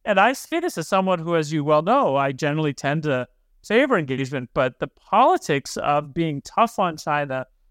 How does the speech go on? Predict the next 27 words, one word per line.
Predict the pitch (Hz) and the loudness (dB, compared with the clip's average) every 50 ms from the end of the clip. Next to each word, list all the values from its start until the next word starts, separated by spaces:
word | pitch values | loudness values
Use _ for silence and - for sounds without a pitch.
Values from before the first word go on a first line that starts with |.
| _ _ _ _ _ | _ _ _ _ _
seem, | _ _ - - - 226 247 302 330 320 247 | _ _ -16 -8 -4 -2 0 0 2 2 2
on | 170 160 147 | 2 2 0
the | 139 | -2
surface | - - - 233 254 - 254 - - | -4 0 0 0 0 0 -4 -8 -4
to | - 160 | -4 -4
me | 139 160 233 285 | -2 -2 -2 -2
at | 262 175 | -2 -2
least, | 156 139 139 139 - - | -2 -2 -2 -4 -6 -6
to | - 143 | -6 -4
be | 127 147 151 156 151 147 147 143 - _ _ _ _ _ _ - | -2 -2 0 0 0 0 -2 -4 -6 _ _ _ _ _ _ -6
the | - 143 | -4 -2
winning | 127 131 160 185 180 160 147 131 | 0 2 2 2 2 2 0 -2
politics | - - 156 180 220 220 175 - - 120 110 - - | 0 4 6 6 8 6 6 4 0 -6 -6 -4 -4
right | 127 113 113 123 127 | -2 0 0 -2 -2
now. | 127 120 - - - - 208 175 | -4 -6 -6 -6 -8 -8 -6 -2
Like, | 160 135 135 123 _ - _ _ _ _ _ | -2 -2 -2 -4 _ -18 _ _ _ _ _
so | _ - 196 180 | _ 0 2 2
if | 170 165 | 2 2
the | 190 170 | 0 -2
Biden | 165 170 - 180 185 214 233 | -2 0 4 6 6 6 4
administration | 220 208 196 185 - - 185 185 175 - 185 170 170 | 2 -2 -4 -6 -4 -4 -4 -4 -2 -4 -4 -4 -4
is | 160 - 160 160 156 151 - | -4 -2 -2 -2 -2 -2 -2
somehow | - 185 175 170 156 165 160 156 | -2 -4 -2 -2 0 0 0 0
signaling | - - - 180 165 170 180 170 160 143 143 | -2 -2 -4 -2 0 0 0 2 2 0 -2
something | - - 175 165 175 165 156 | -2 -2 -2 0 0 0 2
like | 156 151 - - | 2 0 0 -4
engagement, | 135 120 139 160 190 220 - - 143 127 127 143 170 | -10 -4 -2 0 0 0 -2 -4 -4 -4 -4 -6 -8